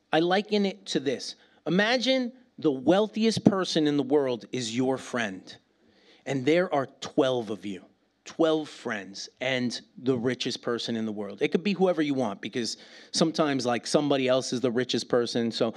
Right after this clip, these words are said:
you know, like, sometimes it's, like, a guy named Elon, and then other days it's a guy, the guy, the the Amazon guy, and then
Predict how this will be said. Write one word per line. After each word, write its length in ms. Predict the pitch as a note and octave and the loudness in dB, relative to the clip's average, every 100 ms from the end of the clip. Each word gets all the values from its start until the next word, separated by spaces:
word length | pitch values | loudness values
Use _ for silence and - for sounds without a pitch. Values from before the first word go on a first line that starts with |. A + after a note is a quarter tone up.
| G#2 - | -10 -2
you 100 | D#3 | 0
know, 60 | C#3 | 2
like, 160 | B2+ | 0
sometimes 460 | - E3+ F3 D#3 C3+ | 0 0 2 0 0
it's, 160 | B2 C3 | -4 -2
like, 240 | A#2 - | -2 -4
a 80 | A#2+ | -4
guy 220 | B2+ C3+ | 0 2
named 280 | C3 A#2+ A#2 | 2 0 -2
Elon, 600 | C#3 C#3 C3+ C3+ C3 C3 - - | 0 0 2 0 0 -2 -8 -8
and 100 | C#3 | -2
then 140 | C3+ C#3 | -2 0
other 200 | C#3+ C#3+ | 2 2
days 480 | C3+ C#3 C#3 C3+ A#2+ | 0 0 0 0 -4
it's 180 | A#2 C3 | -6 -4
a 40 | |
guy, 380 | A#2 B2 B2 A#2+ | -2 0 2 0
the 140 | A#2 | -2
guy, 340 | G#2+ B2+ B2 A#2+ | -4 0 0 0
the 320 | A#2+ A2+ G#2+ - _ - | -2 -2 -4 -12 _ -6
the 320 | B2 A2+ A2 | -4 -2 -2
Amazon 520 | B2+ C3 B2+ B2 B2 A2 | 0 0 0 -2 -2 0
guy, 480 | A#2 A#2 A#2 A2+ A2 | 0 0 0 -2 -4
and 160 | A#2+ | -2
then 200 | A#2+ A#2+ | 0 0